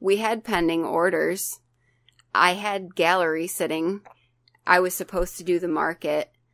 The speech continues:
and obviously this is custom tailored to your situation.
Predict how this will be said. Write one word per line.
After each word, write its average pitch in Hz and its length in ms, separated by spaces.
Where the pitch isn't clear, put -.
and 165 520
obviously 202 580
this 165 180
is 160 140
custom 165 480
tailored 156 560
to 175 100
your 156 240
situation. 147 960